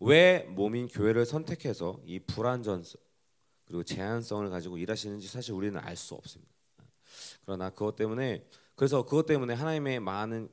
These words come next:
계획은 많은 차질이 있고 또, 어, 어쩔 때는 또 세계를 멈추시기도 하시고,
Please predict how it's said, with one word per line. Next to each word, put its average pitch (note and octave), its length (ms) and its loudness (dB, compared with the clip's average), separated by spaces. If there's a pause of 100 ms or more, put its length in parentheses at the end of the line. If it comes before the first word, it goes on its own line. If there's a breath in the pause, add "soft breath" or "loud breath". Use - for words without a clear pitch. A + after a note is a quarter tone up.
(100)
계획은 G2 400 -2
많은 A2+ 300 -4
차질이 E3 400 -8
있고 - 340 -10 (400 soft breath)
또, B2 360 0 (640 soft breath)
어, A#1 240 -10
어쩔 A2+ 260 2
때는 C3 160 -2
또 A#2 100 -4
세계를 F#3 360 -4
멈추시기도 F#2 680 -2
하시고, - 320 -12